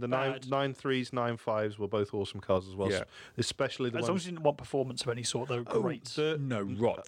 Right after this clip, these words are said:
Speaker 1: absolute
Speaker 3: Two point three
Speaker 1: rubbish.
Speaker 3: litre hot.
Speaker 1: Yeah,
Speaker 2: Literally
Speaker 1: those
Speaker 2: the most boring
Speaker 3: Sit
Speaker 2: car
Speaker 3: down,
Speaker 2: I've
Speaker 3: man.
Speaker 2: ever
Speaker 3: You don't
Speaker 2: driven.
Speaker 1: Oh,
Speaker 3: no,
Speaker 1: he's
Speaker 3: they're
Speaker 1: talking
Speaker 3: not.
Speaker 1: nonsense. Clearly he's
Speaker 3: Absolute
Speaker 1: run out of
Speaker 3: crap.
Speaker 1: talent.
Speaker 3: My God, I'm siding with a B M W enthusiast on this. That's how wrong you are.
Speaker 1: That B two oh five engine was an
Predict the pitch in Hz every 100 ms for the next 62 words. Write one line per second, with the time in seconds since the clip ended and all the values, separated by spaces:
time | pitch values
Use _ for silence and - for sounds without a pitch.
0 | - 156 196 - 160 143 160 165 156 151
1 | - 135 - 143 92 - - - - 117
2 | 107 135 156 143 147 - _ - 175 175
3 | 170 147 131 131 - 202 131 139 110 113
4 | 104 123 - 165 147 131 113 - - 98
5 | 123 202 139 113 135 113 85 98 98 95
6 | 92 98 147 147 127 117 117 113 104 113
7 | 101 101 98 104 226 214 170 131 127 -
8 | 180 160 139 135 139 143 123 110 101 107
9 | 98 92 92 85 - 160 - 151 135 127
10 | 98 - - - 156 156 156 - 151 143
11 | 131 107 95 95 92 98 107